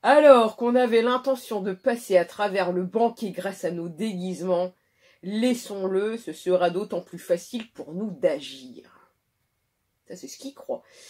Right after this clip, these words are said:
Une fissure est apparue dans les sièges à l'étage. Donc là, forcément, on voit que ça commence à devenir le bazar. C'est quoi ce délire ? On est en train de glisser. Et donc, tout s'effondre, hein. Qu'est-ce qui est arrivé à l'estrade ?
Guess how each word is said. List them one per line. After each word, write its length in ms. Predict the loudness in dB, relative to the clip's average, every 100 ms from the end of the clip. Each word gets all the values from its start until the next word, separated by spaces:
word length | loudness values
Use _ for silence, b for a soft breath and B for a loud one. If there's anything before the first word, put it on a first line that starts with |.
| B B -8
Une 140 | -8
fissure 440 | -4 -8 -6 -2
est 200 | -2 -2
apparue 500 | -8 -2 -2 0 -2
dans 160 | 0 0
les 160 | -2 -4
sièges 540 | -10 -10 -8 -6 -6
à 140 | -6 -6
l'étage. 760 | -8 -12 -14 -12 -12 -14 -16 -18 _ b b b b b b
Donc 180 | -20 -8
là, 140 | -6 -6
forcément, 560 | -10 -14 -8 -4 -2
on 80 | 0
voit 120 | -2
que 60 | -2
ça 140 | -6
commence 380 | -6 -8 -8 -6
à 80 | -8
devenir 500 | -6 -8 -6 -8 -6
le 180 | -6 -8
bazar. 680 | -6 -4 -2 -2 -2 -2
C'est 260 | -6 -8 -8
quoi 160 | -6 -10
ce 160 | -10
délire ? 560 | -8 -4 -2 -2 -4 -4
On 160 | -4
est 40 | -4
en 140 | -6
train 240 | -10 -10 -8
de 160 | -8
glisser. 760 | -10 -14 -12 -12 -12 -12 -14 -14 b b b b b b
Et 120 | -12 -4
donc, 300 | -4 -4 -12
tout 160 | -14
s'effondre, 580 | -10 -12 -10 -6 -6 -2
hein. 220 | -4 -4
Qu'est-ce 220 | -6 -8 -8
qui 200 | -6 -6
est 160 | -4
arrivé 520 | -4 -4 -6 -4 -6 -4
à 100 | -4
l'estrade ? 800 | -6 -10 -14 -8 -8 -6 -8